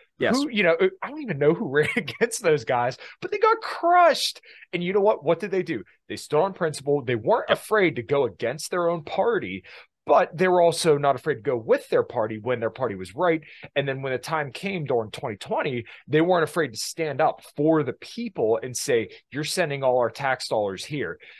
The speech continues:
Speaker 2: So my main takeaway there was if you're principled and you have a good record of being principled, then people appreciate that. So it's
Speaker 1: Well,
Speaker 2: not
Speaker 1: really
Speaker 2: about
Speaker 1: quick, what, what did you just
Speaker 2: Yeah.
Speaker 1: say right there? It wasn't necessarily the record,
Speaker 2: Mm-hmm.
Speaker 1: or not necessarily the principles. It was the record of sticking to those principles, right?
Speaker 2: Exactly.
Speaker 1: And this is one thing with, like,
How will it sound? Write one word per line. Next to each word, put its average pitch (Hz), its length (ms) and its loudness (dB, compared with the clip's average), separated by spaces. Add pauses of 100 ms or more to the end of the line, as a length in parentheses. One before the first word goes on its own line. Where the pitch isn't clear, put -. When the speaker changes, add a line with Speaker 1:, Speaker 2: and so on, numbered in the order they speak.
(120)
Speaker 2:
So 156 420 4
my 160 240 0
main 202 240 -4
takeaway 110 420 -4
there 160 280 4
was 110 320 -2
if - 160 -10
you're 190 80 0
principled 226 720 -4 (340)
and 135 160 -2
you 139 140 -8
have 147 200 2
a 123 40 -10
good 156 260 -2
record 139 380 -2 (100)
of 151 220 2
being 110 240 -6
principled, 104 580 -8 (260)
then 143 100 -2
people 156 260 -4
appreciate 117 640 -4
that. 80 240 -10 (200)
So 196 180 -4
it's 185 80 0
Speaker 1:
Well, 160 180 6
Speaker 2:
not 220 60 6
Speaker 1:
really 180 140 10
Speaker 2:
about 180 120 6
Speaker 1:
quick, 147 180 4
what, 147 160 2
what 160 80 6
did 160 80 2
you 165 80 4
just 165 140 2
Speaker 2:
Yeah. 151 40 2
Speaker 1:
say - 20 4
right 139 120 0
there? 110 200 -2
It 131 100 -2
wasn't 151 200 2
necessarily 185 280 2
the 151 60 0
record, 131 340 -2 (340)
Speaker 2:
Mm-hmm. 156 120 4
Speaker 1:
or 180 160 8
not 156 240 4
necessarily 185 220 4
the - 120 -4
principles. 160 480 0
It 151 140 -2
was 131 160 0
the 117 100 -2
record 120 480 0 (140)
of 127 80 -2
sticking 165 380 2
to 147 80 4
those 117 140 4
principles, 107 460 -8
right? 123 220 4
Speaker 2:
Exactly. 98 580 -6
Speaker 1:
And 143 100 0
this 220 120 4
is 226 120 -2
one 220 200 0
thing 190 300 0
with, 139 120 -2
like, 120 160 0